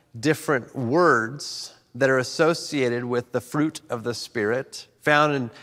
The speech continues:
Galatians chapter five, it's tempting to think of these as nine separate individual fruits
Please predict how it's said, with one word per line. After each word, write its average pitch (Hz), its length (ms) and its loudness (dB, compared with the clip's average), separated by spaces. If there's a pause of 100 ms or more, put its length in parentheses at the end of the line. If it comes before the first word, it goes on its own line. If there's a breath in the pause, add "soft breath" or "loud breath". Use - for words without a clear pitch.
(160 loud breath)
Galatians 143 540 0
chapter 120 400 0
five, 110 520 -2 (160 loud breath)
it's - 300 -2
tempting 190 680 0
to 156 80 2
think 196 460 0
of 143 240 0
these 151 380 0 (280 loud breath)
as 135 200 -2
nine 180 600 4 (260 soft breath)
separate - 1000 0 (400 soft breath)
individual 147 1000 2 (120)
fruits - 920 -2